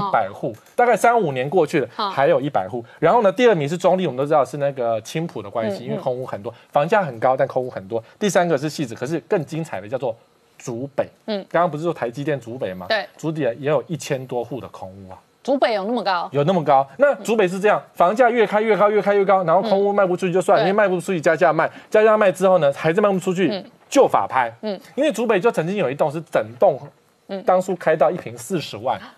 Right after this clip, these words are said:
Speaker 1: 一户都卖不掉，
Speaker 2: 嗯。
Speaker 1: 然后最后整栋法拍的记录。
Speaker 2: 嗯。
Speaker 1: 好，那我讲
Speaker 2: 法拍最后拍多少钱？
Speaker 1: 呃，没有人买。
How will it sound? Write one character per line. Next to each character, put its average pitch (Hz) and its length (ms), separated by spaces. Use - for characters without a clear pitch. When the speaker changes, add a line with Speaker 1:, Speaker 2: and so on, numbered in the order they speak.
Speaker 1:
一 151 100
户 156 240
都 147 100
卖 143 160
不 110 140
掉， 185 220
Speaker 2:
嗯。 - 60
Speaker 1:
然 131 140
后 151 40
最 180 160
后 165 160
整 - 300
栋 117 180
法 104 120
拍 135 120
的 117 60
记 120 180
录。 110 220
Speaker 2:
嗯。 214 140
Speaker 1:
好， 131 180
那 214 100
我 226 120
讲 247 100
Speaker 2:
法 330 140
拍 311 60
最 277 240
后 277 160
拍 226 200
多 214 160
少 190 120
钱？ - 180
Speaker 1:
呃， 175 200
没 156 160
有 143 80
人 107 80
买。 104 120